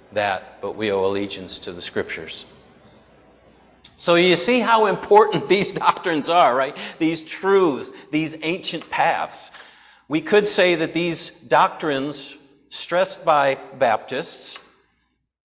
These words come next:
uphold the crucial truths of, one, salvation through Christ alone. Two, the ultimate authority of Christ.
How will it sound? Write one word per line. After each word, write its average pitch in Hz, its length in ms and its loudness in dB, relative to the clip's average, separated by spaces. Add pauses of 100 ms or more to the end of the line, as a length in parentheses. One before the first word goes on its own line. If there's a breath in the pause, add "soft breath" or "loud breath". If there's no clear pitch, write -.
(120)
uphold 185 560 4
the 170 80 0
crucial 185 720 -4
truths - 840 -8 (840)
of, 113 220 0
one, 151 640 0 (160)
salvation 127 680 0
through 127 180 -8
Christ 123 400 -4
alone. 95 380 -6 (960)
Two, 170 680 2
the 135 140 -2
ultimate 143 460 2
authority 123 460 -2
of 104 140 -8
Christ. 151 680 -2